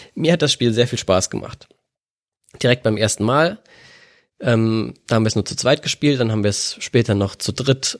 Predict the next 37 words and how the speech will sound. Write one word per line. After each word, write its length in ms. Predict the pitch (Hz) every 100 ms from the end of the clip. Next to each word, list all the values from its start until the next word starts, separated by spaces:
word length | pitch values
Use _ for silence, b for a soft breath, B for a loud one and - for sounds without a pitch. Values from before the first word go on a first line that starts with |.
| _
und 320 | 117 110 -
auch 340 | 101 104 -
mehrfach 460 | 127 110 110 - 98
zu 140 | -
fünft 340 | - 143 170 -
gespielt. 480 | 143 - 139 135 - B B B B B B _ _
Und 440 | - 127 120 - - _ _ _ _ -
ja, 120 | 135
das 140 | 107
funktioniert. 680 | - 123 - 139 139 135 - _ _ -
Das 160 | 135 117
ist 140 | 120
mechanisch, 760 | 117 - 120 127 135 - - -
äh, 200 | 127 110
gut. 320 | - 160 -
Es 140 | 101
sind 140 | - 123
immer 140 | 135
interessante 840 | 127 117 113 120 120 117 110 107 104
Entscheidungen, 500 | 107 - 123 135 147
die 80 | 143
man 180 | 143 131 -
da 140 | 127
zu 120 | -
treffen 340 | - - 135 131
hat, 300 | 131 - -
mit 160 | 117
ein 100 | 98
paar 200 | - 113
Abstrichen 420 | 123 - 131 131 135
vielleicht, 280 | 135 123
da 60 | 104
kommen 180 | - 107
wir 80 | 95
später 280 | - 120
noch 160 | 131 123
drauf. 400 | - 120 135 -